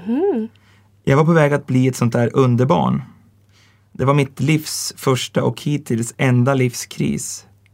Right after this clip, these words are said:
Speaker 2: när jag var sexton och skulle bli vuxen.
Speaker 1: Vad hände?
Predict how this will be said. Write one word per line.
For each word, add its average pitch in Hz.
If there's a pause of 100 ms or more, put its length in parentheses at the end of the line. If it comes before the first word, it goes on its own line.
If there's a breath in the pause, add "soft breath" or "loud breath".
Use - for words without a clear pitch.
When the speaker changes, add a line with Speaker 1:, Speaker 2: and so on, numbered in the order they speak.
(140)
Speaker 2:
när -
jag 123
var 123
sexton 131 (100)
och -
skulle 127
bli 120
vuxen. 131 (640)
Speaker 1:
Vad 226
hände? 285